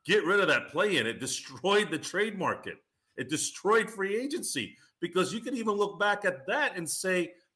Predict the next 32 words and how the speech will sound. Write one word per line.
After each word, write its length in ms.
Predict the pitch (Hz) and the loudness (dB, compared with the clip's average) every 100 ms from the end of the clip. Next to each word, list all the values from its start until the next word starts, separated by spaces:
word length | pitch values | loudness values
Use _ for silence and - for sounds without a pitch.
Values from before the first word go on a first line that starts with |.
| _ _ - | _ _ -2
"Who's 220 | 277 330 | 0 2
gonna 240 | 262 226 | 4 2
trade 640 | - - 214 233 185 160 - | 0 0 4 6 6 2 -4
someone 540 | - 165 151 147 143 | 0 0 0 0 0
even 400 | 147 185 156 139 | -2 -4 -4 -2
then 300 | 147 156 156 | 2 2 2
or 240 | 135 131 127 | 2 0 2
let 200 | 151 147 | -2 -2
someone 400 | 165 139 127 110 | -6 -4 -6 -2
go 460 | 165 196 139 139 - _ - | 0 2 2 -2 -8 _ -4
if 180 | 160 | -2
they 140 | 165 208 | 0 2
have 160 | 214 | 2
a 60 | 185 | 0
feeling 360 | - 233 233 170 | -6 -4 -2 0
that 160 | 165 | 0
they 100 | 170 | 0
might 240 | 165 170 - | 0 0 -2
still 260 | - 180 | -4 -6
be 220 | 139 147 | -6 -2
able 160 | 165 160 | -2 -2
to 80 | 143 | -6
get 180 | 151 170 | -8 -10
to 60 | |
the 80 | 131 | -14
playoffs 760 | - 208 254 160 85 - - - _ _ _ | -10 -2 0 0 -4 -8 -12 -14 _ _ _
that 200 | 120 113 | -6 -4
following 400 | 131 123 107 101 | -2 0 0 -4
year?" 260 | 95 87 78 | -6 -8 -6
It's 260 | 147 143 - | -6 -6 -8
really, 260 | 226 247 127 | -6 -4 -4
it's, 180 | 120 | -8